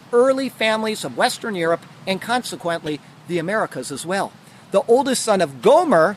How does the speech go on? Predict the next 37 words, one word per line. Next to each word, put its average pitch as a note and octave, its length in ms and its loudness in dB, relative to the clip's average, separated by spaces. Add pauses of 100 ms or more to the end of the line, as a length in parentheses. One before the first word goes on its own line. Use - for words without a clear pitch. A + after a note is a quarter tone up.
was A3 180 -4
Ashkenaz. E3 800 -4 (200)
He B3 140 -2
and A3+ 100 0
his G3+ 120 -6
descendants F#3 560 -4
first A#3 280 -2
settled G3+ 300 -2
around F3 280 0
the D3 60 -2
Black F3+ 300 0
Sea A#3+ 360 -4 (200)
and F#3 140 0
then F3+ 160 2
moved F#3 240 4
into F#3 400 -4 (280)
a E3+ 120 2
land G3+ 380 4
which F3+ 180 -4
is F#3 100 -10
called D3+ 260 -2
Assyria, E3+ 640 -4 (220)
which E3 240 -6
later F3+ 240 4
became E3+ 340 -4
known C#3+ 200 0
as C3 140 -8
the D3+ 120 -4
islands B2+ 340 -6
of B2 80 -14
Scandia, G#3 640 2 (260)
which F#3 360 0 (220)
we F#3+ 180 4
now F3 240 6
know D#3+ 260 6
as D3+ 380 -4
Scandinavia. D3 920 -4